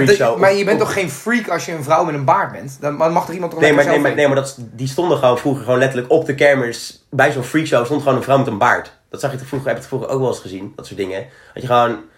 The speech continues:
Speaker 1: eh, Siamese tweeling, een vrouw met een baard en, eh, fucking sterk gast. Dat was dan bij zo'n
Speaker 2: Oh, zo bedoel je.
Speaker 1: Dus
Speaker 2: Dus zo, zo bedoel je de freakshow.
Speaker 1: Ja.
Speaker 2: Ja, oké.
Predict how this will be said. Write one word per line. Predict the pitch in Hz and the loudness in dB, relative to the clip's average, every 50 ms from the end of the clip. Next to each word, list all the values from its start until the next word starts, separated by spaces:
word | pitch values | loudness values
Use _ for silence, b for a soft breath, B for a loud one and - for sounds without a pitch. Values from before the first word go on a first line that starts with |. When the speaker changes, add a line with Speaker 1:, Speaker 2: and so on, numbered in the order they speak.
| b b b b b b | b b b b b b
Speaker 1:
eh, | - 113 113 113 110 110 110 110 110 110 107 107 - - - | 2 2 4 4 4 2 2 2 2 2 2 0 -2 -4 -8
Siamese | - - - 143 135 135 123 123 - | -10 -6 -2 0 0 2 0 0 -2
tweeling, | - 139 135 135 131 123 123 123 | 0 2 2 2 2 0 -2 -2
een | 120 - | -4 0
vrouw | - 135 131 | 2 2 2
met | 127 127 | 2 0
een | 120 | 0
baard | 110 127 127 120 120 117 - - | 2 2 2 2 0 0 -4 -6
en, | - - 123 120 117 - | -4 -4 -2 -2 -2 0
eh, | 117 117 113 113 110 107 | 0 2 4 4 2 2
fucking | 104 - - 127 120 - | 0 -2 -4 -6 -6 -4
sterk | - 127 110 - | -4 -4 -4 -4
gast. | - - 123 107 - - - - _ | -2 -2 -2 -2 -2 -8 -16 -12 _
Dat | 123 120 117 | -8 -8 -6
was | 113 113 110 - | -8 -8 -6 -4
dan | 123 113 | -4 -2
bij | 113 110 107 | -2 -2 -2
zo'n | 113 113 | 0 2
Speaker 2:
Oh, | - 143 143 151 151 156 160 165 170 165 151 | 2 4 4 4 4 4 4 4 4 2 2
zo | 131 156 170 202 202 | 2 4 4 4 4
bedoel | 165 143 139 135 | 0 -2 -2 -2
je. | 131 127 | 0 -2
Speaker 1:
Dus | 123 120 - - - _ | -2 -4 -6 -12 -16 _
Speaker 2:
Dus | 135 135 135 | -6 -6 -4
zo, | 123 147 156 165 160 147 | -2 0 0 -2 -2 -4
zo | 131 165 170 170 160 151 | 2 2 2 2 2 -2
bedoel | 143 147 156 | -2 0 2
je | 151 151 | 2 2
de | 151 135 | 2 -2
freakshow. | 135 - 180 170 - - 131 147 | -6 -6 -10 -10 -8 -4 0 2
Speaker 1:
Ja. | 170 156 107 | 2 4 2
Speaker 2:
Ja, | 117 123 135 135 139 | 2 2 2 2 0
oké. | 135 135 131 110 | 0 -2 -6 -6